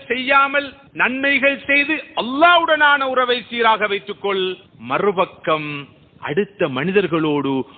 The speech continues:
பண்பாடாக நடந்து மனிதர்களுடனான உறவை சீராக வைத்துக்கொள். சுவனம்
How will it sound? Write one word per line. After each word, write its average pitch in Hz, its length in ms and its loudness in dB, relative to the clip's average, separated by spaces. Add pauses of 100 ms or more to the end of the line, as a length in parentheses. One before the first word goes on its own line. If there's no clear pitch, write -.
(260)
பண்பாடாக 180 840 0
நடந்து 127 840 -8 (260)
மனிதர்களுடனான 185 800 2
உறவை 147 480 -6
சீராக 131 360 -8
வைத்துக்கொள். - 380 -18 (280)
சுவனம் 196 360 4